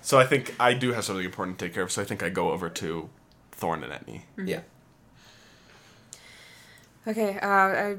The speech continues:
Speaker 2: I took the, the cloak that you, you put on him. I, I ki-, I made kind of a stretcher. I, th-, this should hold, at least for a little while. Are you ready?
Speaker 1: Uh,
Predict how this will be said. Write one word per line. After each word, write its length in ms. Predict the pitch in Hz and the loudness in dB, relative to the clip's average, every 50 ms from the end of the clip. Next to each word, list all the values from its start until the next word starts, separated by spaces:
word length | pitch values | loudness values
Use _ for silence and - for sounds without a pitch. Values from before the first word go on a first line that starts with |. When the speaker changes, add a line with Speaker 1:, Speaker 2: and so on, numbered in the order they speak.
| 202 214 - | -6 -4 -2
Speaker 2:
I 120 | 185 202 | -2 -2
took 320 | 196 - 226 226 220 - | -2 -2 -4 -4 -2 0
the, 400 | - 220 214 208 202 196 196 190 - - - - - - - - - - - - - - - - - | 2 4 4 4 4 2 0 -2 -6 -10 -14 -18 -20 -20 -20 -20 -20 -20 -20 -20 -20 -20 -20 -14 -12
the 80 | 202 | -10
cloak 420 | 190 - - 214 202 196 196 - - | -8 2 4 4 4 4 2 -4 -8
that 340 | - - 160 165 175 170 - - - _ - - - - - - - - - - - - - - - - - | -6 -2 0 0 0 0 -2 -6 -12 _ -20 -20 -20 -20 -20 -20 -20 -20 -20 -20 -20 -20 -20 -20 -20 -16 -12
you, 140 | 190 180 175 - - | -10 -10 -10 -10 -12
you 100 | 180 175 | -14 -12
put 200 | - - 196 180 | -6 -4 -2 0
on 200 | 175 175 170 170 | 2 2 0 0
him. 100 | 165 165 | 0 -2
I, 140 | 160 160 160 - - | -4 -4 -6 -8 -10
I 80 | - | -10
ki-, 220 | 175 - - - - | -10 -10 -12 -12 -12
I 60 | - 202 | -10 -8
made 240 | 196 196 202 180 170 - - _ _ - - | -8 -8 -8 -8 -12 -16 -20 _ _ -20 -20
kind 220 | - - 190 208 190 | -14 -10 -8 -6 -4
of 80 | 170 | -4
a 40 | 175 | -4
stretcher. 460 | 170 - - 165 170 170 - 170 160 160 | -2 0 0 0 0 0 -2 -2 -2 -2
I, 100 | 160 160 170 - _ - - - - - _ _ _ _ _ _ - - - - _ - - - - - - _ - - - - - - | -4 -6 -10 -16 _ -20 -20 -20 -20 -20 _ _ _ _ _ _ -20 -20 -20 -20 _ -20 -20 -20 -20 -20 -20 _ -20 -16 -14 -8 -6 -4
th-, 200 | 196 185 - - | -4 -6 -6 -6
this 140 | 202 208 | -6 -4
should 180 | - 240 226 196 | -2 -2 -2 -4
hold, 500 | 170 - - 151 151 147 - 170 165 - - - - - | -4 -6 -4 -2 -2 -2 -4 -6 -10 -16 -18 -20 -14 -12
at 100 | - 175 | -10 -8
least 220 | 175 175 170 - | -6 -6 -6 -6
for 100 | - 151 | -8 -8
a 40 | 135 | -8
little 180 | - - - - | -8 -8 -8 -8
while. 340 | - - - - - 175 - - - - - - - - - - - - - - - - - - - _ _ _ _ _ _ _ _ _ _ _ _ _ _ _ _ _ - | -6 -6 -6 -6 -8 -8 -12 -18 -20 -20 -20 -20 -20 -20 -20 -20 -20 -20 -20 -20 -20 -20 -20 -20 -20 _ _ _ _ _ _ _ _ _ _ _ _ _ _ _ _ _ -8
Are 80 | - 185 | -4 -2
you 60 | 180 | -2
ready? 220 | 180 185 240 240 - - - - - - - _ - - - - _ _ _ _ _ - - - - - - - - - | 0 0 -2 -2 -4 -10 -14 -16 -20 -20 -20 _ -20 -20 -20 -20 _ _ _ _ _ -20 -20 -20 -20 -20 -20 -20 -16 -10
Speaker 1:
Uh, 400 | 90 90 87 87 92 92 85 - | -6 -4 -2 -2 0 -2 -2 -4